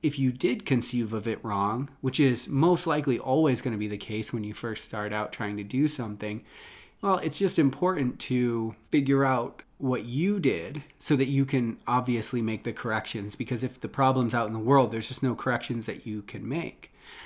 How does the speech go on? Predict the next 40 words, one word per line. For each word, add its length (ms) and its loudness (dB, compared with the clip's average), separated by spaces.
Um, 220 0
the 80 0
final 360 4
part 300 4
here 180 4
that 140 6
I 80 6
went 200 6
into, 540 2
and 140 4
the 60 10
reason 200 8
I 60 6
wanted 380 4
to 520 0
read 380 4
that 460 4
last 340 0
paragraph 500 2
is 120 -2
just 180 -2
to 80 -2
touch 320 -4
on 140 0
it 140 -4
in 200 -4
this, 380 -4
uh, 280 -6
episode 580 -4
too. 460 8
One 220 6
thing 160 8
you 100 10
see 140 2
in 80 4
the 60 -2
fitness 340 -6
world 380 -6
is 180 -2
people 600 4